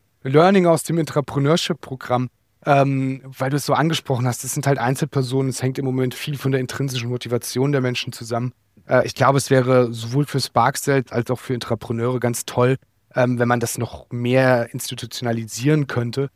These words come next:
Also wenn man, ähm, eine Basis schafft, auf der vielleicht Dienstposten, aber vielleicht auch,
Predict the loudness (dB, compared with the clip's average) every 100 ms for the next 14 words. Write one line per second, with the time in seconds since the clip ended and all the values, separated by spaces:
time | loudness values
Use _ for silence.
0 | _ _ -6 -4 -4 -2 2 2 2 -2
1 | -2 -4 -4 -8 -10 -4 2 2 2 0
2 | 0 0 -2 -6 -2 0 4 4 2 -2
3 | _ _ _ _ _ _ _ _ _ 2
4 | 4 2 -2 -4 -4 0 2 2 0 -2
5 | 0 -2 -2 0 0 0 -4